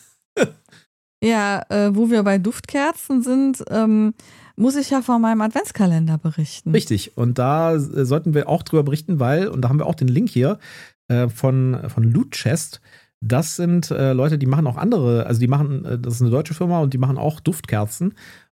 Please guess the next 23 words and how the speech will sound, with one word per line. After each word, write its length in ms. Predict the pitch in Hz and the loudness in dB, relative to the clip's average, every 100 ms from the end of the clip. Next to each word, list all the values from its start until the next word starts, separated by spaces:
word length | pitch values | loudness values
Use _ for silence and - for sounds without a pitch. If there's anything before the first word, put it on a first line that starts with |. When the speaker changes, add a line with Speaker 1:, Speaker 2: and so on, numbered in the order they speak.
| _ | _
Speaker 1:
Und 200 | 120 117 | 0 2
die 180 | 143 175 | 2 2
haben 260 | 139 151 151 | 2 2 0
diese, 200 | 143 135 | 0 -2
habt 100 | 135 | -2
ihr 40 | |
vielleicht 180 | 127 131 | -2 -4
schon 140 | - | 0
mal 60 | 127 | 0
gesehen, 500 | 117 110 139 123 113 | 2 2 2 0 -2
Dungeon-Duftkerzen, 1120 | 113 135 131 127 127 127 - - 123 117 - | 0 2 2 2 2 0 -2 0 0 0 -4
Zwergenmine-Duftkerzen. 1120 | 110 - 107 123 120 123 120 147 180 - 233 143 | -6 -4 -2 0 4 6 6 4 4 4 2 -2
Speaker 2:
Mhm. 40 | |
Speaker 1:
Und 160 | 117 113 | -4 0
die 240 | 113 113 | 2 2
Jutta 420 | 110 - 127 156 | 2 0 -2 -2
hat 140 | 131 135 | -2 -2
da, 60 | |
glaub 180 | 127 127 | -4 -2
ich, 160 | 135 - | -4 -6
einen 180 | 117 120 | -6 -4
Adventskalender 640 | 113 175 - 131 104 107 | -4 -6 -6 -6 -6 -6
davon. 280 | 110 - 147 | -8 -10 -12